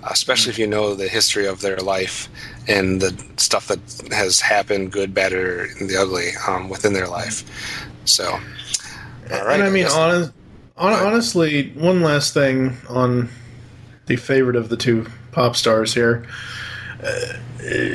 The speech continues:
Speaker 2: she only has to sing one single note, and you automatically know. You, I mean, you could be in your kitchen making lunch, and it, you know, as soon as you hear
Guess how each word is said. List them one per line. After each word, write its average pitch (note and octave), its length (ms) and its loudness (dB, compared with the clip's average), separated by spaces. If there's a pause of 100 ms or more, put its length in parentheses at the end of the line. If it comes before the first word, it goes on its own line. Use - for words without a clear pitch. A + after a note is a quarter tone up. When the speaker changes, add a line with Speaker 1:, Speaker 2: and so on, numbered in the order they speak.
(140)
Speaker 2:
she - 380 4
only E3+ 320 4
has D3+ 300 2
to C3 60 -6
sing C3 440 2
one C#3 220 4
single C3 420 2
note, A#2 580 0
and A#2+ 140 2
you A#2 140 2
automatically A2+ 640 2
know. G#2 240 -4
You, A#2+ 300 -4
I B2+ 80 2
mean, A#2 360 2 (240)
you F#3+ 140 4
could G3 180 2
be F#3 140 4
in E3+ 100 2
your D3+ 140 2
kitchen C3+ 580 0
making C#3+ 480 2
lunch, B2+ 800 2
and A#2+ 120 -2
it, C3 140 2
you C3+ 160 -2
know, B2+ 140 4
as A#2+ 80 2
soon E3+ 160 4
as D3 120 2
you C#3 100 4
hear B2 580 2